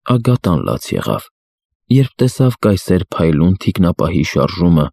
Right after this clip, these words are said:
ծխախոտի կրպակը մտնելու, սիգար գնելու համար, և հանկարծ շեմի վրա կանգ առնելը, որովհետև նա իր գրպանները պրպտել և ոչինչ չէր գտել։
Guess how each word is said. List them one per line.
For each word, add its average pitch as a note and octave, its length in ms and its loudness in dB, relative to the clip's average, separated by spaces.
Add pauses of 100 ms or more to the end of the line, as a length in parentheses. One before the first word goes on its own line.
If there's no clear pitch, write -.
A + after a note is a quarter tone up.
(300)
ծխախոտի A#2 600 0
կրպակը D2+ 560 -2
մտնելու, C2 540 0 (360)
սիգար F2+ 460 0
գնելու A#1+ 400 0
համար, - 440 -8 (800)
և F#2+ 200 2
հանկարծ E2 420 0
շեմի D#2+ 220 2
վրա D2 240 2
կանգ D2 400 0
առնելը, A1+ 420 -4 (640)
որովհետև C#3 560 2
նա G#2+ 80 4
իր F2+ 120 2
գրպանները D#2 640 0
պրպտել D#2+ 640 -2
և C2+ 220 0
ոչինչ - 400 -6
չէր - 300 -8
գտել։ - 380 -6